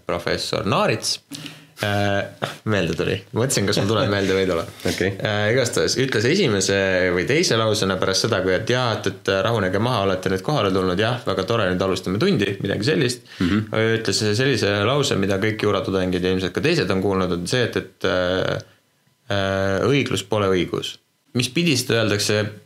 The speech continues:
Speaker 1: mis iganes vahet, mõte on oluline. Ja tegelikult on ju see, et, et, äh,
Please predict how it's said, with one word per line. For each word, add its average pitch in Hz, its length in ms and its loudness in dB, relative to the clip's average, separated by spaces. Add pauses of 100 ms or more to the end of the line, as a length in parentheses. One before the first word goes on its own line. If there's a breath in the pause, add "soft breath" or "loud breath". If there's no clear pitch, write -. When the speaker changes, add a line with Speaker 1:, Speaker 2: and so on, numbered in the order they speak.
Speaker 1:
mis 101 180 -2
iganes 110 340 2
vahet, 120 440 -2
mõte 110 340 0
on 95 80 0
oluline. 71 540 0 (520 loud breath)
Ja 107 460 2
tegelikult 107 560 0
on 101 140 2
ju 98 60 2
see, 131 220 2
et, - 160 -4
et, - 300 -4
äh, 95 460 0